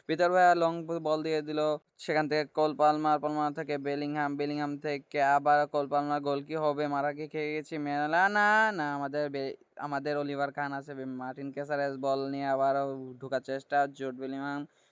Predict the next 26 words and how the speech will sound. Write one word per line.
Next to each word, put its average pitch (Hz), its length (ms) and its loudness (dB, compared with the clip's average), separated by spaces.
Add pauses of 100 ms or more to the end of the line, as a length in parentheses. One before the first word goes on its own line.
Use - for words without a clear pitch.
(140)
দিয়ে 147 180 0
দিল 147 200 -2
বেল্লেত্তি, 156 460 -2
বেল্লেত্তি 151 440 -4
থেকে 151 300 -6
আবার 143 200 0
দেওয়ার 147 220 -2
চেষ্টা 151 280 -6
লিওনেল 156 380 -2
মেসি, 165 280 -4
মেসির 151 400 -6
থেকে 147 260 -6
বল 139 300 0
আবারও 139 340 2
বেল্লেত্তি, 131 480 -4
বেল্লেত্তি 135 280 -2
থেকে 131 300 -4
আবারও 139 560 4
বল 131 260 0 (260)
লিওনেল 127 420 -6
মেসি। 147 460 -8 (840)
কিন্তু 175 340 -2
ফ্র্যা-, 165 920 2
আমাদের 156 360 0 (540)
প্রতিপক্ষকে 151 1000 -4
আটকে - 320 -2